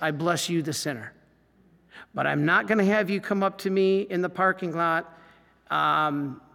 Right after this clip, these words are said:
and flaunting an in-, irregular relationship and then say, "Father Chris, you have to bless us."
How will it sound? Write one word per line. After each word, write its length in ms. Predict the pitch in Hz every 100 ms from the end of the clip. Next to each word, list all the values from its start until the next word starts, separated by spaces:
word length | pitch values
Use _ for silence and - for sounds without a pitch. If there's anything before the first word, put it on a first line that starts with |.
| _ _ _
and 180 | - 151
flaunting 680 | 143 180 185 190 190 180 165
an 180 | - 160
in-, 420 | 170 180 175 170 170
irregular 580 | 170 156 180 185 185 185
relationship 800 | 175 175 180 180 165 - 160 -
and 300 | 165 151 147
then 200 | 170 170
say, 160 | 170 165
"Father 320 | - 170 165
Chris, 320 | 165 175 -
you 120 | 165
have 400 | 131 - 175 175
to 80 | -
bless 400 | 147 160 175 -
us." 340 | 110 95 -